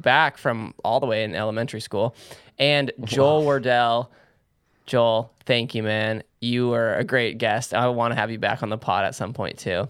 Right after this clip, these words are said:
Speaker 2: So true.
Speaker 1: And I wanna run with you. <laughs> Uh,
Speaker 2: <laughs>
Speaker 1: but Rally Caps, Niles and I actually did a,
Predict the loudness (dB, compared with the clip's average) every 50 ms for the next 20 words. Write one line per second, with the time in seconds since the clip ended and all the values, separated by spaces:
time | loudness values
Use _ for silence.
0 | -8 _ -18 -16 -10 -6 -4 -4 -4 -6 -10 -12 -14 -12 -12 -4 -2 0 2 2
1 | 2 2 2 2 2 2 2 0 -2 -2 -4 -4 -4 -4 -4 -4 -6 0 0 0
2 | 0 0 -2 -6 -6 -8 -12 -16 -14 -14 -4 2 4 4 6 6 6 4 4 0
3 | -6 -10 -10 -12 _ _ -2 0 0 2 4 4 4 4 4 2 0 2 4 4
4 | 4 4 0 0 2 2 2 2 2 0 0 2 2 2 2 0 0 -2 -4 -2
5 | 0 0 2 2 4 4 2 2 2 0 0 -2